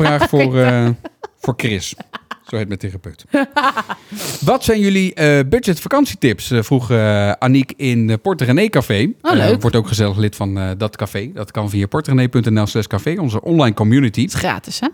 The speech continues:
Speaker 2: Ja, mag over alles gaan wat met vakantieperiode te maken heeft. Wellicht kunnen we dan elkaar inspireren om het dit jaar wat goedkoper te doen.
Speaker 1: Leuk.
Speaker 2: Laat zij, eh, weten. Er kwamen wat, eh, berichten binnen. Eh, bijvoorbeeld iemand die zegt van, "Nou, eh, ontdek Oost-Europa eens. Want de kosten voor uit eten gaan zijn er aanzienlijk lager dan hier."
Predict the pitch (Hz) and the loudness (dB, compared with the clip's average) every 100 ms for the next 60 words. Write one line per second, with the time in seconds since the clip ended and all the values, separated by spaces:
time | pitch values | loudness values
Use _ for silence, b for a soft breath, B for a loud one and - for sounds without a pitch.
0 | - 254 - - 196 196 214 190 190 - | -4 -4 -4 0 2 4 4 4 2 2
1 | - 294 269 240 208 214 196 190 180 156 | 2 4 6 4 2 2 4 4 2 0
2 | - 220 226 214 220 196 185 185 170 165 | 0 0 0 0 2 2 2 2 2 2
3 | 160 156 - 131 135 165 165 - 147 135 | 2 2 -2 0 2 2 -2 0 2 2
4 | 127 123 110 113 - 110 - 135 156 156 | 2 0 -2 -4 -4 -6 -2 0 2 0
5 | 143 113 110 120 113 104 104 135 - - | 0 -2 -2 -2 -2 -4 -4 -8 -2 0
6 | 330 - 156 135 123 87 - - 170 196 | 0 0 0 0 0 -2 -12 -4 2 2
7 | 285 107 - 92 95 90 95 87 95 - | 2 0 0 0 0 -2 -4 -6 -10 -4
8 | 160 160 143 131 120 131 127 113 104 170 | 0 2 2 2 2 0 0 -2 0 2
9 | 233 262 - 143 139 131 156 185 147 147 | 2 0 -2 0 0 0 0 2 0 0
10 | 151 143 127 131 - 139 156 156 - 147 | -2 0 2 0 0 0 2 2 0 -4
11 | - 175 170 170 - 170 - 160 240 - | 0 2 2 0 0 0 0 2 2 2
12 | 110 110 107 131 127 208 208 - 120 113 | 0 0 0 0 0 0 0 0 2 2
13 | 113 226 254 - 104 127 127 127 - 160 | 2 -2 -2 -2 0 2 2 0 0 -2
14 | 135 131 269 233 151 226 285 165 175 202 | 0 0 0 0 -2 0 0 0 2 2
15 | 294 107 | 2 -2